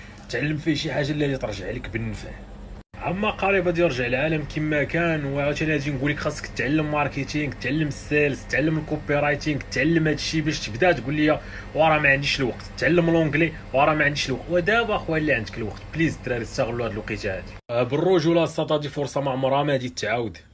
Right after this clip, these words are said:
بليونيرز ومليونيرز طاحوا ونزلوا، ناس لاباس عليهم اللي كنا كنحلموا شي نهار نوليو بحالهم، بليونيرز طاحوا ونزلوا. هذه فرصه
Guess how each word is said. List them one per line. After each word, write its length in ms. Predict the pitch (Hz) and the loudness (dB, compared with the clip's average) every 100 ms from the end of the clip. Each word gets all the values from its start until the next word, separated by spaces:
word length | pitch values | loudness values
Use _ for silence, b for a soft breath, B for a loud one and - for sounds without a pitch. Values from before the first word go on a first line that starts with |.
| - - | -20 -18
بليونيرز 880 | 101 139 165 156 151 143 139 131 95 | -4 2 4 4 2 0 0 0 -2
ومليونيرز 840 | 120 139 151 143 139 135 131 117 | -2 2 2 2 0 0 0 -2
طاحوا 380 | - 143 131 135 | -2 0 0 -2
ونزلوا، 380 | 127 98 113 127 | -2 -4 -4 -2
ناس 220 | 127 - | -2 -4
لاباس 340 | 127 127 131 117 | -4 -2 -2 -2
عليهم 140 | 131 | -4
اللي 120 | 127 | -4
كنا 180 | 127 131 | -4 -4
كنحلموا 440 | 135 - 135 143 | -4 -6 -6 -6
شي 120 | 131 127 | -6 -6
نهار 160 | 127 | -4
نوليو 280 | 127 127 123 | -2 -2 -4
بحالهم، 480 | 98 131 147 135 104 | -6 -4 -2 -2 -2
بليونيرز 640 | 131 139 131 131 143 120 - B B B B B - | -2 -2 -2 -2 -4 -6 -12 B B B B B -2
طاحوا 240 | 131 127 | 0 0
ونزلوا. 360 | 120 87 90 82 - b b b b | -4 -6 -10 -16 -20 b b b b
هذه 200 | 113 123 | -10 -8
فرصه 480 | - 135 - 139 | -4 -4 -2 -6